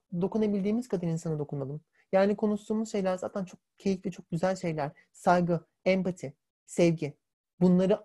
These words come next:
anlatalım. Yani ben, e, maalesef şunu görüyorum. Yine bir şeylerin değişmesini başkalarından beklemeyelim. Akademisyenlerin erişim ağında çok fazla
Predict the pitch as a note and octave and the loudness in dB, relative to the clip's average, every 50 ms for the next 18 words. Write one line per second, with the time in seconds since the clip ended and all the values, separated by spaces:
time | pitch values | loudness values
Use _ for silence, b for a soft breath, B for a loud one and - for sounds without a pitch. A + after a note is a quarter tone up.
0 | - - - D#3 D3+ D3 C#3+ D3 - D3+ D#3 D3 - b b b b F3+ F#3 F#3+ | -8 0 0 2 2 2 -2 -4 -6 -6 -8 -8 -10 b b b b 4 4 4
1 | G#3 G#3 G#3 F3 F3 F#3+ F#3+ G3+ G#3 G#3 G#3+ F#3 F3+ F3 F3 F3 F3 F3 F#3+ G3+ | 4 2 2 2 2 2 4 4 2 0 -2 -2 -2 -2 0 0 0 2 2 2
2 | G3+ G#3 G3+ - A3+ A3 - - G3+ G#3 A3 F#3+ G3 F3 D#3+ D#3+ D#3 D#3 E3+ G3+ | 0 -2 -2 -4 -6 -4 -2 0 0 2 4 4 4 4 4 2 2 2 0 -2
3 | G#3 - B3+ B3 G#3 F3 E3 E3+ - _ _ _ _ _ _ _ _ _ _ _ | 0 2 2 2 2 2 -2 -4 -10 _ _ _ _ _ _ _ _ _ _ _
4 | _ _ _ _ - E3 D3+ E3 - - A3+ G#3+ G3+ A3 G#3+ A#3 C#4 F#4 - _ | _ _ _ _ -4 -4 -4 -4 -2 -2 -2 0 0 -2 -2 -4 -6 -8 -12 _
5 | _ _ _ _ _ _ F#3 F#3+ F#3+ F#3 - G#3 G3 - - F#3+ G3+ B3+ D#4+ - | _ _ _ _ _ _ -2 -2 -2 -2 -4 -8 -8 -8 -8 -8 -8 -8 -10 -14
6 | _ _ _ _ _ _ _ _ _ _ _ _ _ _ _ _ _ _ - E3 | _ _ _ _ _ _ _ _ _ _ _ _ _ _ _ _ _ _ 4 4
7 | F3+ F3 - - G#3 G3+ G3 G#3 B3 A#3 F#3+ F#3+ F3+ - - F#3+ F3+ D#3+ C#3+ C3+ | 4 2 -2 -2 -2 -2 0 -2 -2 -2 -2 -2 -2 -2 -4 -4 -2 -2 -4 -4
8 | C3 D3 - _ _ _ _ _ _ _ _ _ _ _ - F3 E3 F#3+ F3+ F#3 | -8 -12 -14 _ _ _ _ _ _ _ _ _ _ _ -2 0 0 2 0 0
9 | F#3+ F3 - G#3 G3+ G3 G3+ A3 B3 D#4+ F#4 _ _ _ _ _ _ _ _ _ | -2 -4 -4 -4 -2 -2 -2 -2 -4 -6 -10 _ _ _ _ _ _ _ _ _
10 | _ _ _ F3 E3+ E3 F3+ F3 - A#3+ B3+ A#3+ - _ _ F#3+ F3+ F3+ F3 E3+ | _ _ _ 2 4 4 4 2 0 0 0 0 -2 _ _ 2 2 2 2 0
11 | E3 D#3+ F3+ G3+ B3 D#4 - _ _ _ _ - - G3 - - G3 F#3 F3+ F3 | 0 0 0 -2 -2 -6 -10 _ _ _ _ -12 -10 -10 -6 -2 0 0 0 0
12 | F3+ G3 G3 G3 F#3+ - | -2 -2 -2 -2 -4 -6